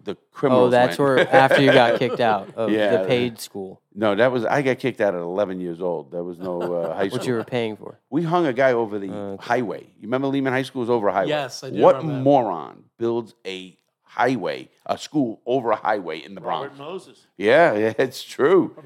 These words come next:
Speaker 3: Moses.
Speaker 1: And then, boy, we all, you're bringing back memories. So, John, you go to Fordham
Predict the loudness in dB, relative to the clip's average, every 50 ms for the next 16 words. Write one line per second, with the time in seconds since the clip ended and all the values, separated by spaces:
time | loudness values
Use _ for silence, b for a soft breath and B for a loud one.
0 | -20 -20 -20 -20 _ _ 0 0 0 0 0 0 0 0 -2 -2 -4 -4 -4 -4
1 | -4 -6 -8 -6 -4 -2 -2 -4 -4 -8 -10 -10 -10 -8 -8 -8 -10 -8 -8 -10
2 | -10 -10 -10 -12 -12 -12 -12 -14 -16 -20 _ _ _ _ _ _ _ -8 -6 -2
3 | 0 2 2 2 0 -4 -2 0 2 2 2 0 -2 -2 0 0 0 0 -2 -4
4 | -6